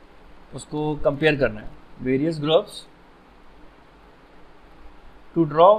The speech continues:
various conclusion, to draw various conclusion।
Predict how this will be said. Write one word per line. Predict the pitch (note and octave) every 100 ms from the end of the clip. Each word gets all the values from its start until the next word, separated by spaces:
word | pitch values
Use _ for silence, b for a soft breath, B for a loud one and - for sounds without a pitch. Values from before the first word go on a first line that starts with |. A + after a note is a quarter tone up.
| -
various | C3 C3 C3+ D3 F#3+
conclusion, | - A#2+ A2 A#2 A#2 C#3 - - - - - - - - - - - - - - -
to | C3 A#2+
draw | B2+ C3+ D3+ - - - - - - - - - - - - - - - B2+
various | A#2+ A#2+ C3+ G3+ G#3+ - - - - - - - - - - - - - - - -
conclusion। | B2+ A#2+ A#2+ B2 A#2 D#3+